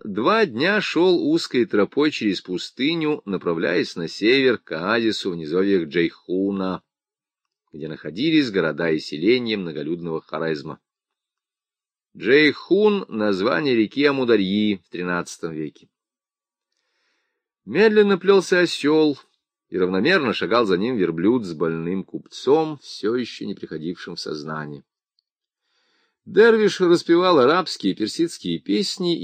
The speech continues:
и всматривался вдаль, ожидая, когда же, наконец, появятся цветные купола мечети Хорезма.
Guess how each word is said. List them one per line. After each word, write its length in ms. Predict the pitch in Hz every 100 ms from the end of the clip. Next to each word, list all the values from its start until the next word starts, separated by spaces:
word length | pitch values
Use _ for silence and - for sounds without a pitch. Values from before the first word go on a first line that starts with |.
| 107
и 40 |
всматривался 880 | - - 185 233 - 214 214 - 190
вдаль, 500 | 170 139 131 98 87 -
ожидая, 640 | 98 104 113 170 165 120
когда 560 | - 98 90 160 147 208
же, 140 | 220
наконец, 420 | 226 214 220 202
появятся 600 | - 202 190 175 156 - 139
цветные 640 | - 143 - 139 131 113
купола 460 | 113 - 117 113
мечети 580 | 104 95 - 92 - 82
Хорезма. 680 | - 82 78 78 67 71